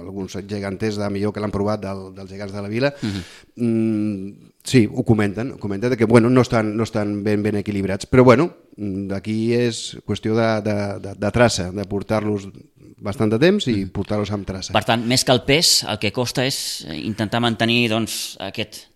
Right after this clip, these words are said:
Speaker 1: Aquest equilibri,
Speaker 2: aquest
Speaker 1: sí,
Speaker 2: equilibri,
Speaker 1: sí,
Speaker 2: no?
Speaker 1: sí, és saber port-, ficar el cap al, al, al lloc, les mans al lloc, vull dir, és, fins que ho puguis, eh, ho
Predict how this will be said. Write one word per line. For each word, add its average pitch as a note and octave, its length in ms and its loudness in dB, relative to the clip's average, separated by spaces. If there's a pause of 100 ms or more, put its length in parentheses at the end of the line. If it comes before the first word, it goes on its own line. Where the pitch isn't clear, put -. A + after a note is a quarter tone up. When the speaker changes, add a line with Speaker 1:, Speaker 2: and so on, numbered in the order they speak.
(140)
Speaker 1:
Aquest D#3+ 220 8
equilibri, B2+ 400 8
Speaker 2:
aquest C3+ 100 2
Speaker 1:
sí, A2 80 4
Speaker 2:
equilibri, F2+ 340 2
Speaker 1:
sí, G2 100 4
Speaker 2:
no? E2 180 -2
Speaker 1:
sí, - 200 0
és - 140 -6 (140)
saber G#2 280 0
port-, F#2+ 220 -2 (240)
ficar F#2 300 -4
el F2 60 -8
cap G#2+ 220 0
al, G2 140 0
al, G2 200 -6
al G#2+ 140 -2
lloc, D3+ 360 8
les F#2 180 -10
mans G2 260 -6
al G2 100 0
lloc, D3 340 4 (580)
vull F#2 140 -6
dir, F#2+ 260 -4
és, F#2 380 -12 (260)
fins - 240 -6
que - 80 -6
ho G#2 80 -6
puguis, A2+ 320 0
eh, B2 400 6
ho A#2 60 -4